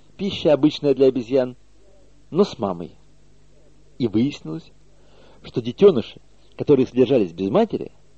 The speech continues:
выросли с серьёзными признаками душевного расстройства по определению наблюдавших за ними учёных. А детёныши, которые росли при матери, выросли нормальными, вели себя, как положено, обезьянам.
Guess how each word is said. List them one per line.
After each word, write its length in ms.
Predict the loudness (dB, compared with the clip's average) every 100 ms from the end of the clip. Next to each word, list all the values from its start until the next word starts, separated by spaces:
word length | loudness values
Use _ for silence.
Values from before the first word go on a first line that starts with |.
| -20 -20 -20 -6
выросли 520 | 4 6 4 2 -2
с 200 | -4 -8
серьёзными 800 | -4 -2 6 6 6 2 -4 -4
признаками 680 | -2 0 0 -2 -6 -6 -8
душевного 500 | -8 -2 -2 0 -2
расстройства 600 | -4 0 2 2 0 -4 -8 -6
по 80 | -2
определению 500 | 0 0 2 2 2
наблюдавших 600 | -2 -4 0 0 0 -14 -10
за 140 | -8
ними 180 | -6 -6
учёных. 540 | -6 -4 -6 -8 -20 -20 -20 -20 -20 -20 -20 -20 -20 -10 -6
А 80 | -4
детёныши, 440 | 0 0 0 -6
которые 360 | -6 -4 -4 -4
росли 320 | -6 -8 -10
при 180 | -8 -4
матери, 460 | -2 0 2 0 -2 -20 -20 -20 -16
выросли 360 | 0 0 0 -4
нормальными, 720 | -8 -2 2 2 0 -4 -10 -16 -20 -20 -20 -10
вели 160 | -4 -4
себя, 360 | 0 2 2
как 200 | -2 -8
положено, 440 | -4 -4 -4 -6 -8
обезьянам. 600 | -8 -8 -8 -8 -10